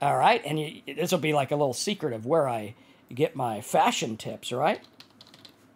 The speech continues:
Because if people wanna dress like a stud, this is what they do, <laughs> right? It, it, I'm not, I'm actually not kidding, right? These people are out there and they're like, "How to dress like a stud." And they're out there, six hundred people searching them up.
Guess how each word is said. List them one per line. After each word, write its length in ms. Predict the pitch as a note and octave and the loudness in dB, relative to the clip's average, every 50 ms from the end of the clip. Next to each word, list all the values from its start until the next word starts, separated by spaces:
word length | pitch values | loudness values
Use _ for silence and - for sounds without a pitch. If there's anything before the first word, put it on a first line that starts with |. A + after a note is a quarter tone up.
| _ _ _ _ _ - - - - _ _ _ _ - - - _ _ _ _ - - _ - - _ _ _ - - - _ _ _ - - - | _ _ _ _ _ -20 -20 -20 -20 _ _ _ _ -20 -20 -20 _ _ _ _ -20 -20 _ -20 -20 _ _ _ -20 -20 -20 _ _ _ -20 -12 -10
Because 360 | C#3+ C3+ - E3+ D3+ C3+ B2 | -6 0 2 2 2 2 0
if 120 | C#3+ - - | -4 0 2
people 260 | A3+ A#3 A3+ A#3+ G#3+ | 2 4 6 8 8
wanna 240 | G3+ G3+ F#3+ F3+ D3+ | 8 8 8 6 4
dress 360 | B2 E3+ G3+ G3+ G3+ - - | 6 6 6 6 6 4 4
like 240 | G3 F#3+ F3+ - D3+ | 6 6 4 4 0
a 40 | |
stud, 600 | C3 - - - C#4 B3 G3 F3 D#3 E3+ G#3 F#3 - - - - - - _ _ _ _ _ _ _ _ | -4 -4 0 4 6 6 8 6 6 4 2 0 -2 -6 -20 -20 -20 -20 _ _ _ _ _ _ _ _
this 160 | - D#3+ C#3 D#3+ | -4 -2 -2 0
is 120 | D#3 C#3 | 2 2
what 140 | E3+ D#3 - | 2 2 2
they 140 | D3+ C#3+ C3 | 2 0 0
do, 280 | B2 C#3 G#2+ F2+ E2 - - - - | 0 -2 -4 -6 -10 -16 -20 -20 -20
<laughs> 280 | - - _ - B2+ A#2+ | -20 -14 _ -8 -2 2
right? 240 | C4 F#3 F#3+ G3+ F#3+ | 4 4 4 2 0
It, 240 | - C3+ C3 - - | -4 -6 -8 -8 -8
it, 180 | - D3 - - E3 | -10 -10 -10 -8 -6
I'm 140 | E3+ E3+ | -2 0
not, 140 | F3+ B3 - F4 - - | 2 2 2 0 -2 -4
I'm 240 | E3 D#3+ C#3 C#3+ - - _ _ _ _ _ - | -6 -6 -6 -8 -12 -14 _ _ _ _ _ 0
actually 300 | D#3 G3+ - - - F3 | 0 0 0 -2 -4 -4
not 200 | E3 C3+ - - | -4 -4 -6 -6
kidding, 280 | - - - C#3 F#2+ G2+ | -6 -4 -4 -4 0 2
right? 180 | A2 - - | 4 4 4
These 140 | - E3+ - | 2 -4 -4
people 320 | - - G#3 - - - | -2 -2 -2 2 4 6
are 120 | A#3 G3 A3 | 8 8 8
out 220 | B3 C#4 - - | 8 6 6 6
there 260 | G#3+ F3+ F3 G3+ G3+ - - - - | 6 6 6 4 4 0 -6 -10 -2
and 140 | - F#3+ G#3+ | 2 4 6
they're 80 | G#3+ A3 | 8 6
like, 140 | A#3 A#3 - | 6 4 2
"How 240 | - - E3+ A#3 | 2 4 4 6
to 100 | D4+ D#4 | 6 6
dress 320 | G3+ - A#3 C4 C#4 C4 - | 6 6 6 6 6 6 6
like 180 | C4+ C#4 C4+ | 4 4 6
a 80 | F4 F4 | 4 2
stud." 580 | - - - F#4+ E4+ E4 E4+ D#4+ C4+ G#3 F3 - - - - - _ _ _ _ - | 2 2 2 4 6 8 8 8 8 6 2 -2 -6 -16 -20 -20 _ _ _ _ 2
And 120 | F#3+ G3+ A#3+ | 4 6 6
they're 100 | B3+ C#4 | 8 8
out 160 | D#4 F#4 F#4 | 8 6 6
there, 140 | D#4+ D#4+ B3+ | 4 4 2
six 300 | - - D4 C#4+ - - | 4 2 2 2 2 2
hundred 300 | B3+ C4+ C4+ C#4 B3+ - | 2 2 4 2 2 2
people 280 | A#3+ C4 B3+ B3 A#3+ | 0 2 4 4 4
searching 340 | A#3+ A#3 A#3 A#3 A#3 - G#3 | 6 6 4 4 4 4 4
them 100 | F#3 G#3 | 6 6
up. 220 | A3+ - - - | 6 4 2 0